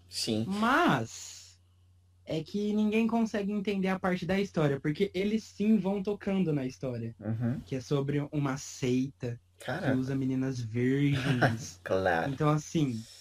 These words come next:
Speaker 2: isso vem de família, aí tem uma fita, e aí eles vão sequestrando os, as crianças mais novas da família. Tem todo um contexto.
Speaker 1: Caramba.
Speaker 2: Só que você só vai entender mesmo quando você assiste o três,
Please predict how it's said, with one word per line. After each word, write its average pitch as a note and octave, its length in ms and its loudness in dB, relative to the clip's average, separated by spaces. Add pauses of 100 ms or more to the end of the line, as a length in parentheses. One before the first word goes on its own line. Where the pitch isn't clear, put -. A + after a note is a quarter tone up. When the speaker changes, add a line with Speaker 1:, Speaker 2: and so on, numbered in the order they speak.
(200)
Speaker 2:
isso D3 240 -2
vem D3+ 280 2
de D3+ 120 -2
família, C#3 880 4 (180)
aí C#3 180 0
tem D3+ 120 2
uma D3+ 200 4
fita, D3 560 2
e D3+ 60 6
aí D3 60 8
eles D3 160 6
vão D3+ 100 2
sequestrando D3+ 520 0
os, D3 180 -2
as C#3+ 280 -4
crianças C#3 500 -2
mais C3+ 240 -4
novas C3 240 -6
da C#3 80 -12
família. D3+ 420 -2
Tem G3 200 -4
todo G#3 240 2
um C4 120 2
contexto. D3 960 -4
Speaker 1:
Caramba. C3 580 -2 (300)
Speaker 2:
Só - 320 0
que F#3+ 80 -2
você G3+ 280 4
só G#3 120 4
vai G#3+ 160 2
entender A3 440 2
mesmo F#3 600 4 (600)
quando E3+ 200 0
você F3 220 0
assiste D#3+ 360 -2
o D#3+ 40 -4
três, D3+ 720 4